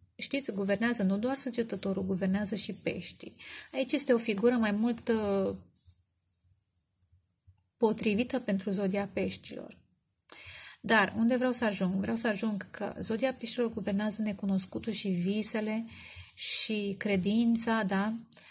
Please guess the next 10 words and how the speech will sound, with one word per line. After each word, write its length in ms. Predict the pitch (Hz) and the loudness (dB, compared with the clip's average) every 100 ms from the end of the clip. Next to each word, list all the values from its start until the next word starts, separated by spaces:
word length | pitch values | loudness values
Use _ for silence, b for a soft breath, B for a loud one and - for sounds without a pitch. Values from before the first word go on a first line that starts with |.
| B B | B B
Și 320 | - - 226 220 | -6 -4 0 2
idealurile. 880 | 180 202 208 226 233 233 233 233 233 | 4 4 6 8 8 8 6 2 0
Aici 340 | 240 254 - | 2 2 4
este 300 | 247 - 208 | 2 4 2
Jupiter. 640 | 180 220 226 196 190 185 | 2 0 -2 -2 0 0
Trebuie 260 | 180 226 247 | 0 0 2
să 120 | - | 2
învețe 380 | 208 202 - 233 | 2 0 0 2
să 180 | - 202 | 2 0
creadă 800 | - 202 196 175 170 190 220 | -2 2 4 4 2 0 -2